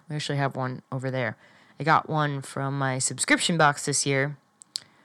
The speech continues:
Uh, in Sweden, they construct a huge goat, like,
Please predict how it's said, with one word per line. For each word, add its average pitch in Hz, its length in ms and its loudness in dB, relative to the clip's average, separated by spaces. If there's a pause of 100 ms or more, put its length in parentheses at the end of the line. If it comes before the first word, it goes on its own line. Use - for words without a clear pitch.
(800)
Uh, 151 340 8
in 180 260 2
Sweden, 196 680 2
they 165 140 2
construct 165 880 0
a 156 340 2
huge 175 840 2
goat, 131 320 4
like, 147 240 4